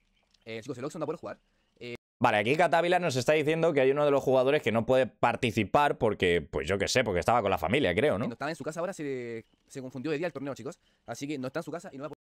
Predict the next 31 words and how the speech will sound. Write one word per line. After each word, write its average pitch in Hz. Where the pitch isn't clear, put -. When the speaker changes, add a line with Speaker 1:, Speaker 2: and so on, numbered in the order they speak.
Speaker 2:
Bueno, 95
que 87
se, 98
se 107
le 101
piró 123
de 131
la 127
cabeza 131
que 117
la 117
fecha 127
era 123
esa 135
justo 175
y 139
entonces 120
dijo, 113
"Pues 87
vale, 98
pues 78
no, 90
no 95
puedo, 98
chavales, 95
no 92
estoy 98
en 85
casa, 82
¿sabes? 101
No, 85